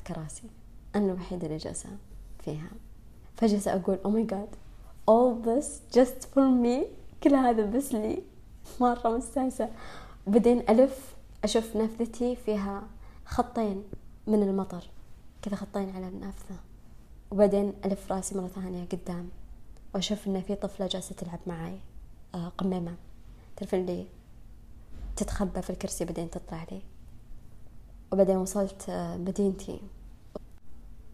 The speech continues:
وطلبت سيارة عشان توديني بيت أهلي، وجتني بنت. وذا نادر يصير ترى،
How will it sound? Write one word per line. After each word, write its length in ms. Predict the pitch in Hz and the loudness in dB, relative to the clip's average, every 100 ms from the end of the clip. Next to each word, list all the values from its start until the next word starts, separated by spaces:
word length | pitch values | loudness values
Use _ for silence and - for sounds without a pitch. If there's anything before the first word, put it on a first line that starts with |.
| - | -2
وطلبت 280 | - 202 202 | 4 4 2
سيارة 240 | 202 196 | -2 -2
عشان 260 | 180 - 180 | -4 -6 -6
توديني 360 | 180 175 170 | -4 -2 -2
بيت 180 | 165 160 | -2 -4
أهلي، 360 | 170 156 180 175 - - - - - - - - | -6 -6 -8 -10 -12 -14 -14 -16 -16 -18 -18 -4
وجتني 340 | 180 180 - 170 | 2 2 2 -2
بنت. 280 | 165 160 - - - - - - - - - | -2 -4 -10 -14 -14 -14 -14 -16 -16 -6 4
وذا 320 | 165 190 202 | 6 8 6
نادر 360 | 202 190 180 - | 6 2 0 -2
يصير 320 | 156 - 170 | -4 -4 -6
ترى، 220 | - - | -8 -10